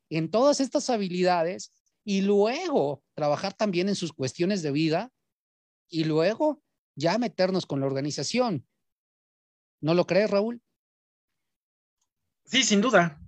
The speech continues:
Speaker 2: porque al final de cuentas, eh, eh, tiene que haber esta disposición desde arriba, eh, porque de todas ma-, o sea, una, como dices, es el ejemplo, ¿no? Este, el ejemplo mueve realmente.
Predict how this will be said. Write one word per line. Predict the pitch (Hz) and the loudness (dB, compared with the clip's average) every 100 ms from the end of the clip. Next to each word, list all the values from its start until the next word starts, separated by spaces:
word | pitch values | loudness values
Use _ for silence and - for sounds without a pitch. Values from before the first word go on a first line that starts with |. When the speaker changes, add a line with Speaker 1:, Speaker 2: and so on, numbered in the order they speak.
| _ - | _ -4
Speaker 2:
porque | 147 160 | 0 2
al | 147 | 2
final | 170 185 202 | 4 4 4
de | 190 | 4
cuentas, | 180 170 185 190 - | 2 4 4 2 -2
eh, | 123 117 - _ - | -4 -4 -8 _ -16
eh, | 110 | -6
tiene | - 170 | 0 2
que | 147 | 4
haber | 143 | 4
esta | 143 143 | 4 2
disposición | 110 - 104 - 139 151 | 0 -6 -6 -2 2 2
desde | 123 101 | 2 0
arriba, | 131 147 131 104 - _ _ - - _ | 4 4 4 0 -10 _ _ -20 -20 _
eh, | - 113 110 - | -10 -8 -8 -6
porque | 127 - 135 123 _ - - - | -6 0 0 0 _ -20 -20 0
de | 143 | 4
todas | 160 170 | 6 6
ma-, | 160 - | 2 -2
o | 135 | 4
sea, | 151 147 - _ | 4 4 0 _
una, | - 208 247 269 | 0 4 4 4
como | 143 135 | 0 0
dices, | 143 143 | -2 -2
es | 147 156 | -2 0
el | 131 | -2
ejemplo, | 113 120 98 - _ | -2 -6 -8 -20 _
¿no? | 123 214 - - - - | -10 -10 -14 -20 -20 -8
Este, | 117 - - 117 110 123 | -6 -6 -6 -4 -2 -2
el | |
ejemplo | 123 165 156 147 | 0 2 4 4
mueve | 139 160 139 104 _ _ _ | 6 6 4 -2 _ _ _
realmente. | 113 120 117 113 - | -4 -2 -2 -4 -8